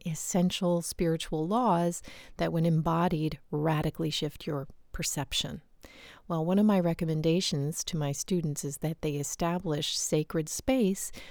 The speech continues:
to give them a focus during their forty-day challenge. In this case, an altar of some kind in a private place or even the corner of a room somewhere. It's devoted to the daily practice. This is both a practical consideration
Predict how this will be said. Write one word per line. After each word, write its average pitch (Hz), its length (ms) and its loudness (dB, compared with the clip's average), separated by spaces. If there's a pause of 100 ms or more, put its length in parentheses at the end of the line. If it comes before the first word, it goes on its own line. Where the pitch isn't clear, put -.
(120)
to 202 100 -2
give 175 220 4
them 170 140 4
a 170 40 2
focus - 800 0
during 160 260 0
their 151 140 0
forty-day 160 440 -4
challenge. 160 540 -8 (320)
In 156 120 0
this 156 160 -2
case, - 380 -2 (260)
an 190 180 2
altar 165 520 -2
of 147 160 -2
some 151 260 0
kind 147 400 -4
in 139 60 -4
a 143 60 -4
private 175 380 -2
place 160 420 0
or 156 100 0
even 226 220 2
the 175 80 6
corner 185 280 4
of 160 100 2
a 165 60 2
room 185 280 6
somewhere. 147 520 -4 (480)
It's - 180 -4
devoted 160 600 4
to 156 400 -2 (240)
the 156 80 2
daily 139 280 -2
practice. - 760 -6 (280)
This 240 160 2
is 208 120 0
both 180 200 6
a 196 60 2
practical 220 680 0
consideration 240 880 2